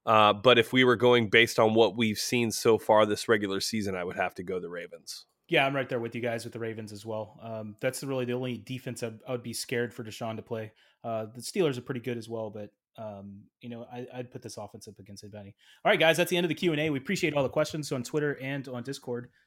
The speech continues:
Speaker 2: Remember, you can be involved in, uh, asking questions by hitting us up at, uh, Houston F B Pod on Twitter, or hit the Ask the Experts in our Discord channel, which you can get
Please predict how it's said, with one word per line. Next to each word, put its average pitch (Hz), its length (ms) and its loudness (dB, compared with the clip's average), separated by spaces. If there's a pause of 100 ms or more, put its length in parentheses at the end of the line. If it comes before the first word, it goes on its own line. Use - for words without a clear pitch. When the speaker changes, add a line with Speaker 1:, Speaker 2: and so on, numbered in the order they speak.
(140)
Speaker 2:
Remember, 131 200 -8
you 123 80 -8
can 127 80 -10
be 131 100 -6
involved 127 600 -4
in, 113 180 -8
uh, 107 260 -6 (100)
asking 123 300 -8
questions 127 340 -8
by 120 80 -8
hitting 120 240 -8
us 117 120 -12
up 117 180 -10
at, 107 100 -12 (140)
uh, 107 140 -10 (300)
Houston 131 220 -10
F 117 80 -8
B 127 80 -8
Pod 123 200 -4
on 117 80 -6
Twitter, 151 400 -6
or 117 400 -6 (540)
hit 127 160 -6
the 120 180 -4 (140)
Ask 131 220 -6
the 131 100 -2
Experts 139 400 -8
in 123 80 -8
our 110 80 -8
Discord 120 400 -10
channel, 160 240 -10
which 123 180 -12
you 123 60 -14
can 120 80 -12
get 117 180 -10